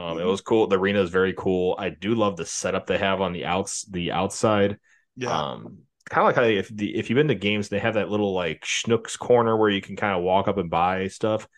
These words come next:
Speaker 2: They
Speaker 1: Yeah.
Speaker 2: have that greatly expanded at the Pittsburgh games where they have almost kinda like, I say cafeteria style, but they have stuff in, like,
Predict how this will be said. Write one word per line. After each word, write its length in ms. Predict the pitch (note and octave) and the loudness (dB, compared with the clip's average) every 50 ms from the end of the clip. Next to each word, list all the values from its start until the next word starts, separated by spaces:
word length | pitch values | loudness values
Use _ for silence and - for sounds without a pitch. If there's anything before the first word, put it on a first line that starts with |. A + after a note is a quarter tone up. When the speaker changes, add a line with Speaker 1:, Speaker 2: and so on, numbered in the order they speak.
| _ _ _ _ _ _ _ | _ _ _ _ _ _ _
Speaker 2:
They 140 | - A#2+ - | 0 2 2
Speaker 1:
Yeah. 80 | G#3+ | 4
Speaker 2:
have 280 | G3+ F3 B2 G#2+ G2 G2 | 4 4 2 2 0 0
that 420 | G#2+ G#2+ A2 G#2+ - - G#2+ G2+ F#2+ | 0 0 0 0 -2 -8 -16 -16 -8
greatly 640 | G2 G2 F#2 G2 G2+ G#2 A2+ A2 G2+ G2+ G2 F#2 | -6 0 2 4 4 4 2 0 -2 -4 -2 -2
expanded 600 | F2 E2+ - - - - G2+ G2 F#2 E2 E2 D2+ | -2 -2 -4 -6 -2 0 0 0 2 0 -2 -6
at 300 | - F2+ F#2 F2 E2 - | -4 -4 -4 -4 -4 -4
the 380 | - F2+ F2 E2+ E2 E2 D#2 D#2 _ | -6 -6 -6 -4 -6 -6 -8 -6 _
Pittsburgh 360 | - G#2 - - A#2 A2 G#2+ | -4 -4 0 0 0 0 2
games 360 | G#2+ A2+ A2+ A2+ A2+ A#2 - G2+ | 2 0 0 0 0 -2 -6 -4
where 180 | F#2+ G#2+ G#2 | 0 2 2
they 120 | G2+ F#2 F2+ | 2 2 2
have 340 | - G#2 G2 F#2+ F#2+ - - | 0 0 -2 -2 -2 -4 -8
almost 260 | - A2+ B2+ B2 - | -2 0 0 0 0
kinda 120 | - G#2 | 0 0
like, 200 | G2 F2 E2 - _ - | 0 -2 -4 -6 _ -8
I 40 | A#2+ | -4
say 100 | - C3 | -2 -2
cafeteria 680 | - - - A2+ G#2 - - - - F2 F#2 G2 G2+ G2+ | -4 0 -2 -2 -2 -2 -8 -6 -4 -2 0 2 0 0
style, 280 | - - A2 G#2+ A2 | 2 2 2 2 4
but 100 | G#2 G#2+ F#2+ | 2 2 0
they 80 | F#2 | 0
have 180 | F2 A2 A#2 A2 | 0 0 -2 -2
stuff 260 | - - A2 G2+ - | 0 0 0 0 0
in, 80 | G2+ F#2 | -4 -4
like, 320 | F#2 F2 E2 D#2 - - | -4 -6 -6 -8 -10 -14